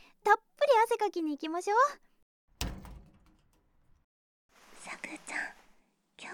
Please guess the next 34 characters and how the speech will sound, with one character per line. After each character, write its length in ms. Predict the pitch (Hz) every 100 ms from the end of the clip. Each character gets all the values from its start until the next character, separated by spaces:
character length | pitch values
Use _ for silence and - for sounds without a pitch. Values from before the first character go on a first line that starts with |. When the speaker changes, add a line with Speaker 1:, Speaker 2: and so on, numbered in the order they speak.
| 370
Speaker 2:
日 60 |
は 60 | 311
さ 160 | - -
す 160 | -
が 160 | - 262
に、 300 | 269 - - _ _ _ _ _ _ _ _ - 269
真 160 | 285
面 140 | 277 269
目 60 |
に 60 | 277
ト 120 | 277
レ 140 | 285 277
ー 20 |
ニ 140 | 277
ン 40 | 240
グ 100 | 233
し 140 | -
ま 200 | 247 262
し 120 | -
ょ 60 | 330
う。 40 | - _ _ _ _ _ _ _ _
新 240 | - - 392
規 160 | - 247
の 60 |
お 20 | 226
客 240 | - -
様 260 | - 262 262
だ 160 | 247
し。 160 | - - - - _ _ _ _ _ -
Speaker 1:
何 160 | 190 220 381 554 466
言 120 | 330
っ 20 |
て 160 |
ん 20 | -